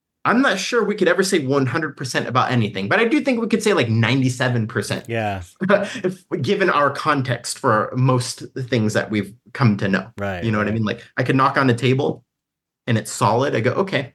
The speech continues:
Speaker 1: makes sense."
Speaker 2: Yeah,
Speaker 1: <laughs> So
Speaker 2: yeah.
Speaker 1: far.
Speaker 2: <laughs>
Speaker 1: But they tell me it's just vibrating particles, but that's not my context that I could interact with. So I'll
Speaker 2: Right,
Speaker 1: just go
Speaker 2: right.
Speaker 1: with, "My table's a solid object for now." <laughs>
Speaker 2: Yeah.
Speaker 1: You know, until,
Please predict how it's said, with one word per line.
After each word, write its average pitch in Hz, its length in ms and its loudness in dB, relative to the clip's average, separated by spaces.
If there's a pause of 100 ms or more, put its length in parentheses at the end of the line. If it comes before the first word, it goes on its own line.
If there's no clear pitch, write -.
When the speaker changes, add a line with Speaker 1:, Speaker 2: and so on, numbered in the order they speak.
(140)
Speaker 1:
makes 131 240 0
sense." 120 420 -2
Speaker 2:
Yeah, 120 480 -2
Speaker 1:
<laughs> 202 60 -6
So - 40 -4
Speaker 2:
yeah. 135 200 4
Speaker 1:
far. 143 340 2 (220)
Speaker 2:
<laughs> - 240 -2
Speaker 1:
But 202 280 0
they 220 220 2
tell 269 320 2
me 208 300 4
it's 196 200 0
just 214 220 -2
vibrating 180 680 2
particles, 220 680 -2
but 151 320 0
that's 185 220 0
not 185 160 2
my 165 120 4
context 135 520 -2
that 120 80 0
I 113 80 4
could 117 140 0
interact 107 440 0
with. 95 160 -8
So 101 180 0
I'll 113 140 4
Speaker 2:
Right, 107 80 0
Speaker 1:
just 98 160 -2
go 107 80 -6
Speaker 2:
right. 101 80 0
Speaker 1:
with, 101 140 -6 (260)
"My 127 80 2
table's 151 400 2
a 123 80 2
solid 127 340 2
object 101 480 -4 (140)
for 143 240 0
now." 107 320 0
<laughs> - 100 -16
Speaker 2:
Yeah. 220 260 0
Speaker 1:
You 196 100 4
know, - 140 0
until, 190 340 2